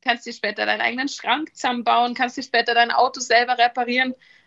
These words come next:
egal. Und dann kannst du immer noch sagen, boah, also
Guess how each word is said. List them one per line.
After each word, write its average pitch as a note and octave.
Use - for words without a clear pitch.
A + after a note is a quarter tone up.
egal. A#3+
Und G3+
dann A3+
kannst C4+
du -
immer C#4
noch A#3
sagen, G#3
boah, G#3+
also G#3+